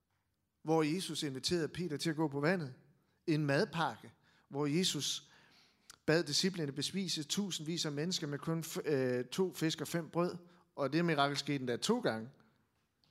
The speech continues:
Eller et uvejr. Jesus viste dem, at naturens kræfter måtte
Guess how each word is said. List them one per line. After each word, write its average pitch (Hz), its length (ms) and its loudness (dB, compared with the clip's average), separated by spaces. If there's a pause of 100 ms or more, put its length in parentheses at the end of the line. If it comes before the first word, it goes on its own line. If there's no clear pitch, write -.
(140)
Eller 143 180 4
et 131 140 -4
uvejr. 196 440 2 (580)
Jesus 190 460 2
viste 190 340 2
dem, 139 260 -2
at 139 160 -2
naturens 151 460 -2
kræfter 147 420 -4 (240)
måtte 135 240 -2